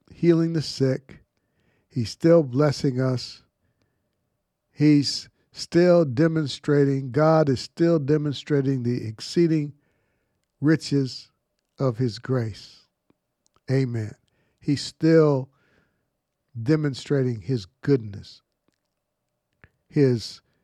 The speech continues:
his grace, his, his grace that's limitless, surpassing,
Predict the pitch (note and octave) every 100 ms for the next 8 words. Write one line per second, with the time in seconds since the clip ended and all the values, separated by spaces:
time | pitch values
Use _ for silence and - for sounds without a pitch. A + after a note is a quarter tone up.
0 | _ _ - B2+ G2+ - C#3 C3 A#2+ -
1 | - C3 A#2+ - - _ _ _ _ _
2 | _ _ _ _ _ _ D3 A2+ C3+ D3
3 | C#3+ G#2+ C3+ B2 - - _ _ _ _
4 | _ _ _ _ _ _ _ _ _ -
5 | C3+ D#3+ D#3+ D3 D3 C#3+ - - _ _
6 | _ _ _ _ _ _ _ _ _ _
7 | _ _ _ _ _ _ - - A2 -
8 | D#3 D3 - C#3+ B2+ B2